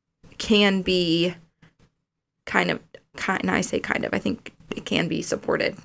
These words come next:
like, legitimately, um, tied to this switch from the traditional process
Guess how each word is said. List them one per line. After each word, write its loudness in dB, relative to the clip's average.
like, -8
legitimately, -2
um, 6
tied 6
to 4
this 6
switch 6
from 2
the 2
traditional 2
process 6